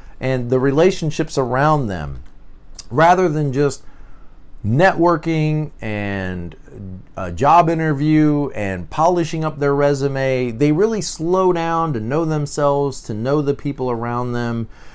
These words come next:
to be honest with themselves about their failures, honest, the opposite of deceit, honest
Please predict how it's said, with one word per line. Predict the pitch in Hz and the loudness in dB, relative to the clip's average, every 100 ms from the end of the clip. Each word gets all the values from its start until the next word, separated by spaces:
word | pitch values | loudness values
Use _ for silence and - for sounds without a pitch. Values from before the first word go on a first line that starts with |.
| - | -8
to | - 151 | 0 2
be | 143 139 117 - | 4 0 -2 -4
honest | 101 123 156 180 180 - - - - - - | -2 0 0 -2 -4 -8 -14 -14 -12 -12 -4
with | 135 147 | -2 0
themselves | 147 139 - 151 156 151 | 0 -2 0 0 2 0
about | 131 127 120 | 0 0 0
their | 117 113 107 | 0 -2 -4
failures, | - 139 135 143 156 156 - | -4 0 2 2 0 -4 -8
honest, | 107 107 135 - | -6 -4 -4 -6
the | 101 - | -8 -6
opposite | 85 92 123 120 131 | -2 -2 -2 -2 -2
of | 95 110 | -4 -4
deceit, | 117 - 131 156 - - - - - - | -6 -4 -6 -6 -12 -14 -16 -16 -12 -2
honest | 120 135 160 156 - | 0 0 -2 -4 -10